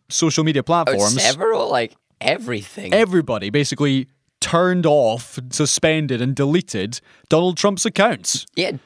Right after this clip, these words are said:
Speaker 2: he's been banned from, from media he didn't even have accounts on. This is, this is an, an impressive wave.
Speaker 1: Yeah.
Speaker 2: If, again, too late.
Speaker 1: So this was, uh, late last week.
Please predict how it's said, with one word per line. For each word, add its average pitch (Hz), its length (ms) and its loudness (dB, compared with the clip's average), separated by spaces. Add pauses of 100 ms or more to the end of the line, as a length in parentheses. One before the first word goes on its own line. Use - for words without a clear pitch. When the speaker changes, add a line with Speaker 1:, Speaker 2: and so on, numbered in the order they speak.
Speaker 2:
he's 175 220 -8
been 180 260 -4
banned 165 480 -4
from, 143 580 -8
from 127 240 -4
media 135 300 -2
he 135 160 -6
didn't 127 220 -8
even 123 180 -6
have 110 120 -6
accounts 113 540 -6
on. - 140 -10 (100)
This - 220 -8
is, - 300 -10
this 131 160 -6
is 139 100 -8
an, 104 220 -6
an 107 140 -4
impressive 101 800 -6
wave. 95 460 -2
Speaker 1:
Yeah. 143 260 2
Speaker 2:
If, 120 140 -10
again, 98 500 -4 (840)
too - 200 -6
late. - 360 -4
Speaker 1:
So 139 360 2
this 160 240 -2
was, 135 540 0
uh, 110 240 0 (160)
late 143 460 -2
last 127 420 -2
week. 123 460 -6